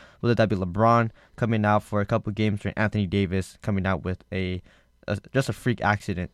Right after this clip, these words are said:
and maybe other role players suffering some injuries time and time again. So when all this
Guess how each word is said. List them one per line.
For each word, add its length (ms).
and 300
maybe 260
other 180
role 220
players 280
suffering 320
some 240
injuries 400
time 240
and 80
time 200
again. 320
So 340
when 120
all 160
this 340